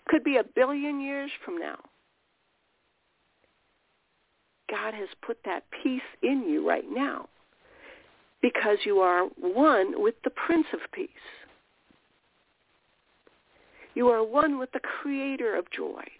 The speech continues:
He is all joy and peace and rest and comfort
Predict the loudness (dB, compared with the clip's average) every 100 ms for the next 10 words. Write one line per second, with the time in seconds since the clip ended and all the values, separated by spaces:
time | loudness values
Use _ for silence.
0 | _ -6 -2 2 4 4 2 0 0 4
1 | 6 6 4 -2 -2 0 0 0 -4 -2
2 | 0 0 0 -2 2 6 4 2 -10 -20
3 | -20 -20 _ -12 -6 -2 -2 -4 -8